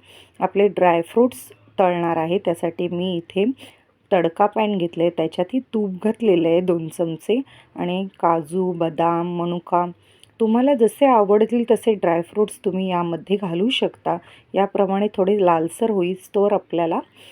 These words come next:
ड्रायफ्रूट्स चांगले तळून घ्यायचे आहेत. त्यानंतर इथे गाजराचा हलवा आपला अर्धवट शिजून झालेला आहे, त्यामुळे त्यात आपण एक वाटी, आता एक किलो गाजर आहेत म्हणून मी इथे पूर्ण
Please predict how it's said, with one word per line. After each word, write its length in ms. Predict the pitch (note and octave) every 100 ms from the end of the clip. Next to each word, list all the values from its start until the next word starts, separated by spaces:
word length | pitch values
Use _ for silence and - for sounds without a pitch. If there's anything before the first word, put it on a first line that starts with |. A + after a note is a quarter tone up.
| _ _ _ _
ड्रायफ्रूट्स 540 | G3 F#3 F3 E3+ G#3 - - -
चांगले 360 | G3+ F3+ F3 A#3 D#4+ _ _ A3+
तळून 340 | G3 A3 C#4+
घ्यायचे 440 | C4 F#3 C#3+ -
आहेत. 100 | F3 F3+ _ _ - _
त्यानंतर 380 | - G#3 G#3 G#3
इथे 280 | G3 - G#3+
गाजराचा 600 | G3+ E3 D#3 F3+ F#3 A3+
हलवा 280 | G3+ E3+ E3+
आपला 320 | - F3 F#3
अर्धवट 440 | - F#3 E3+ F#3+ A3
शिजून 500 | - G#3+ E3 A3 B3
झालेला 440 | C4+ C4 E3+ D#3+ D#3+
आहे, 360 | D#3+ D#3+ F3 C#4 - - - - _ _
त्यामुळे 300 | G3+ G3+ G3
त्यात 200 | G3 F#3+ F#3+
आपण 200 | F3 G#3 -
एक 260 | G#3+ A3 -
वाटी, 240 | G3+ -
आता 220 | D#3+ D3+ - -
एक 120 | G3+ -
किलो 200 | B3+ A#3+
गाजर 320 | A#3+ A3+ A#3+
आहेत 260 | A#3 A3+ B3+
म्हणून 240 | A#3 G#3+ A3
मी 160 | A3
इथे 180 | G#3+ A#3+
पूर्ण 300 | A3+ A3+ G#3+